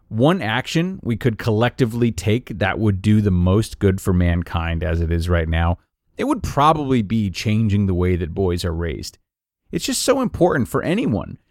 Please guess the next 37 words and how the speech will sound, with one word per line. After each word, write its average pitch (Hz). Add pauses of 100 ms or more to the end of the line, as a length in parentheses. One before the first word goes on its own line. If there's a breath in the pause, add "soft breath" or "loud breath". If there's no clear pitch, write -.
(120)
to -
learn 143
how 135
to 120
gracefully 113
navigate 101
the 90
whole 123
spectrum -
of 92
their 87
feelings. - (400)
And 110
this 202
is 208
really 165
in 123
question 104
for 95
boys. 76 (520)
Hopefully 254
this 208
episode 147
helped 147 (280 soft breath)
and 113
inspired 127
anyone 143
who 113
has 120
boys 135
to 127
be 107 (480)
particularly 135
careful 123
in 120
their 117
approach. 110